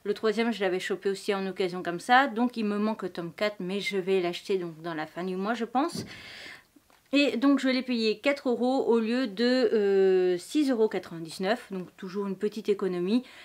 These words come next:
Là je ne vais pas te montrer les qualités de dessin parce qu'on est quand même sur un tome cinq. Je sais plus du tout si la série est terminée ou pas au Japon, il me, je sais plus du tout, donc je te mettrai l'information à côté de moi.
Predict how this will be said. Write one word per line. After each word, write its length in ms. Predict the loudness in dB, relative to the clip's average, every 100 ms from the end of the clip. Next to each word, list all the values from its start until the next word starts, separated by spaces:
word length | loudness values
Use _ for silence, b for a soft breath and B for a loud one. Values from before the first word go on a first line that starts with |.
| B
Là 160 | 2 4
je 140 | 4
ne 80 | 4
vais 100 | 4
pas 140 | 2
te 100 | 0
montrer 400 | 0 -2 0 2
les 300 | 4 4 4
qualités 400 | 0 -4 -2 -4
de 40 | -2
dessin 280 | -2 -2
parce 180 | -2 -4
qu'on 100 | -6
est 60 | -6
quand 100 | -4
même 140 | -4
sur 180 | -4 -2
un 120 | -4
tome 240 | -4 -6 -6
cinq. 460 | 0 2 2 0 B B B B
Je 220 | 0 2
sais 160 | 2 2
plus 200 | 2 2
du 120 | 2
tout 140 | 0
si 180 | -2 2
la 140 | 2 2
série 340 | -2 0 0
est 120 | -2
terminée 460 | -2 2 4 4 4
ou 160 | 0 -4 0
pas 260 | 2 2 0
au 180 | -2
Japon, 880 | -2 0 2 2 -2 -2 4 4 6
il 60 | 2
me, 640 | 2 2 6 6 6 2 -2
je 140 | -8 -10
sais 180 | -8
plus 220 | -6 -6 -6
du 160 | -8
tout, 180 | -8 -8
donc 160 | -8 -10
je 80 |
te 60 | -8
mettrai 280 | -10 -6 -4
l'information 840 | -4 -4 -2 0 0 -2 -6 -8 -4
à 100 | -2
côté 260 | -2 -2
de 60 | -2
moi. 220 | 0 -2